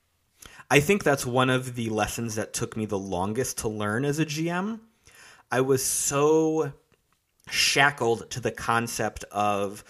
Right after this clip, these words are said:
finding the thing that is the right C R for a balanced encounter and then trying to justify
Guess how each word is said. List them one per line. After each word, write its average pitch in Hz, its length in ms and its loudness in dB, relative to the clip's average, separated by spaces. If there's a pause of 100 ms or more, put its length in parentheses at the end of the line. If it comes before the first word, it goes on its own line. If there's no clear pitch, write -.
(260)
finding 120 580 0
the 113 80 -2
thing 117 420 -4
that 104 100 -2
is 98 160 -6
the 98 120 -6
right 107 380 -4
C 139 260 -2
R 92 520 -2 (400)
for 110 260 -2
a 95 60 -4
balanced 107 560 0
encounter 95 760 -2 (600)
and 117 200 -2
then 110 260 0
trying 107 480 0
to 113 340 -2
justify 104 1120 0